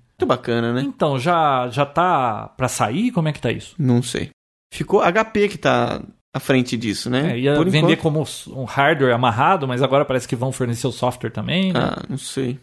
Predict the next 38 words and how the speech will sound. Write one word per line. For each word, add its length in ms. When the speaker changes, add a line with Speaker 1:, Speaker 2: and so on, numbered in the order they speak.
Speaker 2:
Vinícius, 300
Speaker 1:
Seria 120
bom, 300
viu? 80
Speaker 2:
você 360
sabia 420
que 120
o 40
Bill 180
Gates 360
não 260
é 100
o 80
homem 280
mais 240
rico 300
do 120
mundo? 380
Speaker 1:
Eu 320
vi. 500
Speaker 2:
Não 180
é 60
mais? 460
Speaker 1:
Caraca, 500
mas 180
sim 180
de 120
um 140
ano. 360
Speaker 2:
Mas 160
que 100
coisa, 460
né? 260
Speaker 1:
Mas 160
o 40
que 80
que 120
é? 60